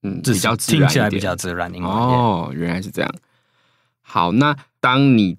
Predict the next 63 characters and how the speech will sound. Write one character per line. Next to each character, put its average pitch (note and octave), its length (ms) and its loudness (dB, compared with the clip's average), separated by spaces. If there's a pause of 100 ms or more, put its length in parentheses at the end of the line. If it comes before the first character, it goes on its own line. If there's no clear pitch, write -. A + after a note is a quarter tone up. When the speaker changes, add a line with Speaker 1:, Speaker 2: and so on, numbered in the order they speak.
Speaker 1:
煮 F#2 240 -4
完 F#2 140 2
了 G2+ 100 2
这 A#2+ 160 2
一 C3 100 4
道 C#3 160 2
菜 C3 220 -2
的 A2+ 100 2
时 G#2 100 0
候， A2 120 2
你 G2+ 120 4
可 - 80 -6
能 F2 80 0
就 F#2+ 100 0
会 G2+ 60 2
跟 G2 140 0
客 G2+ 140 -2
人 F2 100 -2
说 F#2 180 -6
“小 E2 180 -6
心 F#2 200 -6
烫”。 G2 280 -6 (140)
那 G2 100 -2
这 F#2+ 120 0
个 F2 80 -2
“小 E2 160 -4
心 G2 180 -2
烫” A2+ 180 0
要 G#2 100 0
怎 F2+ 100 -2
么 C2+ 100 -4
说 F#2 180 -4
会 F#2 100 -4
比 - 80 -10
较 - 140 -8
好？ - 120 -18
Speaker 2:
嗯。 - 80 -20 (220)
“Careful, E3 560 0
it's C#3+ 180 0
hot.” - 300 -2 (500)
这 G#2 120 -6
很 F#2 180 -6
简 F2+ 180 -6
单。 E2+ 120 -2
Speaker 1:
对， D#2+ 140 0
蛮 D#2+ 200 -4
简 C2+ 160 -4
单。 A#1+ 160 -8 (680)
或 E3+ 240 2
者 G#2+ 140 2
是 G#2 800 0 (640)
会 - 180 2
有 A2+ 80 4
其 G2 160 -4
他 F#2+ 120 -2
的 F2+ 100 0
说 F2 220 -10
法 F#2+ 120 -8
吗？ - 120 -12
还 E2+ 140 -10
是 F#2 80 -6
除 F2 220 -6
了 - 220 -6